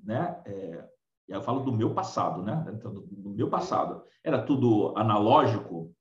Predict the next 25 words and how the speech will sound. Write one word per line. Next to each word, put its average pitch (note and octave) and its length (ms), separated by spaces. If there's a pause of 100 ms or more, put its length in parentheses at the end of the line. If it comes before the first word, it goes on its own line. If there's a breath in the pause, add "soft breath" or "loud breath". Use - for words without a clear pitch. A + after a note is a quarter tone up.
(120)
né, B2 160
então, D#3 140
assim, A2 180
se - 100
alguém C#3+ 220
tiver C3 160
que - 60
falar A2+ 180
alguma A2+ 220
coisa, A#2+ 140
vai A2+ 80
ter A2+ 60
que - 40
falar A2 160
na A2+ 100
minha A#2 200
cara, A2 440
e A2 60
aí A2 120
corre A2 240
o G2+ 60
risco G#2+ 340
de, F2 240
de, D#2 200
de, - 160